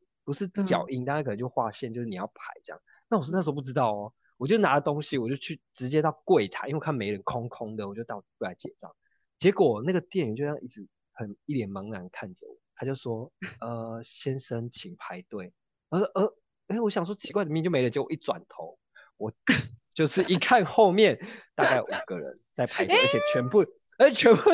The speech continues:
Speaker 1: 人都在看我，全部就是想说这，
Speaker 2: 天哪。
Speaker 1: 想说这家伙到底在干嘛？没看到我们在这里吗？
Speaker 2: 这也，这也太丢脸了吧。
Speaker 1: 超丢脸，你知道我，我就不过买个，好像当时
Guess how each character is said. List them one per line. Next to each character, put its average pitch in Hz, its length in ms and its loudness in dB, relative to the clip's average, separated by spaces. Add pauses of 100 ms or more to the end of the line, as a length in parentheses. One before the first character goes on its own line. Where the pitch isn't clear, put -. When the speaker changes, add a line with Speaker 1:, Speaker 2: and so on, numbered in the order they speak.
Speaker 1:
人 196 160 4
都 233 160 0
在 240 120 6
看 196 320 2
我， 107 240 -8 (440)
全 208 360 6
部 285 160 4 (560)
就 240 120 4
是 254 200 4
想 - 160 -4
说 165 220 -4
这， 196 100 2
Speaker 2:
天 180 100 -4
哪。 - 80 -20 (340)
Speaker 1:
想 143 180 0
说 190 240 2 (240)
这 175 100 -6
家 151 280 -6
伙 131 120 -2
到 139 120 -2
底 110 60 -2
在 120 100 -2
干 120 200 -2
嘛？ 90 400 -12
没 120 120 -10
看 143 160 -6
到 - 20 -2
我 - 60 -4
们 208 100 4
在 180 80 6
这 127 160 -2
里 92 160 -6
吗？ - 100 -8 (120)
Speaker 2:
这 440 160 -2
也， 415 60 2
这 - 60 -4
也 - 0 - (140)
太 427 320 -4
丢 392 220 4
脸 370 200 4
了 349 120 0
吧。 349 340 -4
Speaker 1:
超 262 360 4
丢 233 240 8
脸， 202 200 8
你 180 60 0
知 - 60 -4
道 240 120 8
我， 170 140 6 (100)
我 151 100 -2
就 214 160 -4
不 - 140 -8
过 202 140 4
买 117 200 2
个， 117 140 0
好 120 160 -2
像 185 140 -4
当 180 180 -2
时 127 160 -14